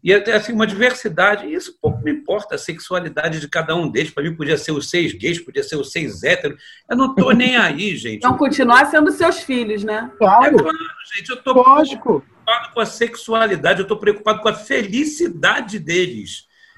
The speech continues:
Speaker 1: Sexualidade é uma coisa muito particular.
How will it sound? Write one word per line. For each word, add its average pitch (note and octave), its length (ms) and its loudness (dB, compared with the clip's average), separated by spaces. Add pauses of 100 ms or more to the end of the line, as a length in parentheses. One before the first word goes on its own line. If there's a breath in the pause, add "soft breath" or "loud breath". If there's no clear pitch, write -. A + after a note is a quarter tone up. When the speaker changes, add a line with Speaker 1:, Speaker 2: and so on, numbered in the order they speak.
(180)
Speaker 1:
Sexualidade G#3+ 1000 0
é - 20 -2
uma G#3+ 220 -2
coisa G#3+ 220 0
muito G#3+ 300 -4
particular. A3 1080 -4